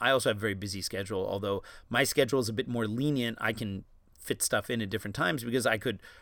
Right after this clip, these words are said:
rec-, record a podcast in the morning. I don't have to do it, you know, Friday night, like when Sean gets off of work, but,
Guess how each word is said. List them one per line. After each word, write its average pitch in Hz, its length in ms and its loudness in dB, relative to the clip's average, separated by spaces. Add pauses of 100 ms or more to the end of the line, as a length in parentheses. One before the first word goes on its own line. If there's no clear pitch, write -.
(120)
rec-, 123 140 -2 (260)
record 185 380 6
a - 20 6
podcast 113 520 4
in 113 60 -2
the 110 60 -2
morning. 110 380 0
I 92 100 2
don't 110 140 0
have 123 200 4
to 113 100 -4
do 104 160 -2
it, 98 160 -4
you 107 80 -10
know, 92 80 -10
Friday 95 360 -2
night, 95 300 -4
like 87 220 -10
when 92 200 -8 (300)
Sean 120 300 2
gets 101 180 -2
off 92 160 -4
of 95 80 -10
work, 170 300 2
but, 135 140 -4